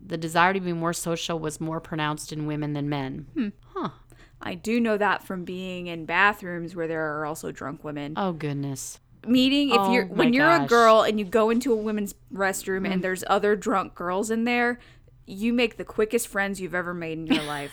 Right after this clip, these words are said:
Speaker 1: <laughs> They tell you things you do not wanna
Speaker 2: Every
Speaker 1: know.
Speaker 2: No, I was
Speaker 1: <laughs>
Speaker 2: going the opposite way. They're
Speaker 1: Oh.
Speaker 2: so nice. <laughs> I've
Speaker 1: Oh.
Speaker 2: always had such good experiences with other <laughs> drunk women in restrooms. They're always just so <laughs> nice.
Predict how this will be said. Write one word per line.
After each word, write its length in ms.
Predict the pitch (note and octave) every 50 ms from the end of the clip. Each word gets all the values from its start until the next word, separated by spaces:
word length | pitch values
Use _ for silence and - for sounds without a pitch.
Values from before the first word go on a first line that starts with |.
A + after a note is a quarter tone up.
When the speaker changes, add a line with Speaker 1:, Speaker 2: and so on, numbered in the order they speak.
| -
Speaker 1:
<laughs> 40 | -
They 240 | - A3+ B3 A#3+ A#3+
tell 240 | A#3+ - A3 G#3+ A3+
you 140 | A#3 A3+ A3
things 300 | - A#3 A#3 A3+ G#3+ G3+
you 100 | G3+ G3+
do 180 | F#3+ G3 F3+ F3
not 220 | - C4 C4 C#4
wanna 180 | C4 G#3 - D4+
Speaker 2:
Every 60 | D4+ D4
Speaker 1:
know. 340 | G#3 G3 F3+ F3 E3+ E3 -
Speaker 2:
No, 320 | C4 D#4 A4 A4+ A4+ G#4 F4
I 200 | C#4+ D4 E4+ F#4+
was 80 | F#4+ F#4+
Speaker 1:
<laughs> 40 | E4
Speaker 2:
going 140 | E4 D#4+ D#4
the 100 | D#4 D#4+
opposite 340 | E4+ F#4+ F#4+ G#4 E4 D4+ B3+
way. 180 | A#3 A#3+ G#3 F#3+
They're 120 | G3 A3+
Speaker 1:
Oh. 200 | G#3+ G#3+ G#3 G#3+
Speaker 2:
so 160 | A3+ - A4 G#4+ G#4 A4 G4+
nice. 340 | F#4 C4+ G3+ G3 - - -
<laughs> 40 | -
I've 320 | A3 C4+ - - - A3+ B3
Speaker 1:
Oh. 40 | D#4+
Speaker 2:
always 400 | F4+ F#4 F4 F#4+ G4+ F4 C#4+ - - - F#4 E4 - -
had 260 | E4+ E4 G#4 E4+ C4+
such 380 | - - - E4 F4+ F4 F4 C#4
good 160 | D4+ E4 D#4+
experiences 960 | D#4+ - - - - D#4 D4+ D4 C#4+ C4+ C4 B3+ A#3+ - - A3+ A3 A3 B3 A3+
with 140 | A#3 A3
other 300 | G4 G4 D#4 A3+ C4+ -
<laughs> 140 | A3+ - -
drunk 320 | - - C4 C4+ C#4 C#4 A#3
women 360 | C4+ D4 B3+ C4 B3 B3 A3
in 120 | A3+ A3+ G#3+
restrooms. 840 | G#3 D4+ C#4+ - - - - - F#3+ A3+ A3 G#3 G#3 G#3+ G3+ - - - - - - A4 A#4 -
They're 180 | - G#4 F#4+ F#4
always 380 | E4+ F4 F#4+ F#4 G4+ G4 G4+ G4+
just 280 | - F#4+ F4+ F4+ - -
so 340 | - F#4 D#4+ D#4+ F#4 G4+ G4+
<laughs> 360 | G4 F4+ E4 - - - -
nice. 500 | B3+ D4 - - - - - - - -